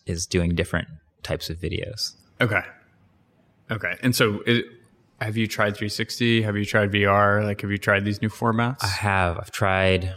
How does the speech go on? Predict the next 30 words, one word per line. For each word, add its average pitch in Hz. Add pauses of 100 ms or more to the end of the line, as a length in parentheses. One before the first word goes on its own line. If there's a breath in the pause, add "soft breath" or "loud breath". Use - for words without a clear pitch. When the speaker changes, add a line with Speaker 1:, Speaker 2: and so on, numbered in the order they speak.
(240)
Speaker 1:
one. 101
I've 101
published 127
one 101
three 101
sixty -
video. 87
Speaker 2:
Okay. 104
I 95
Speaker 1:
And 95
Speaker 2:
didn't 110
Speaker 1:
it 107
Speaker 2:
see 107
Speaker 1:
was 101
Speaker 2:
that 98
Speaker 1:
one -
Speaker 2:
one. 143
Speaker 1:
that 147
I 127
thought 123
was 113
a 104
really 127
good 131
idea. 98
It 92
was 90
a 90 (580)
studio 120
tour. 80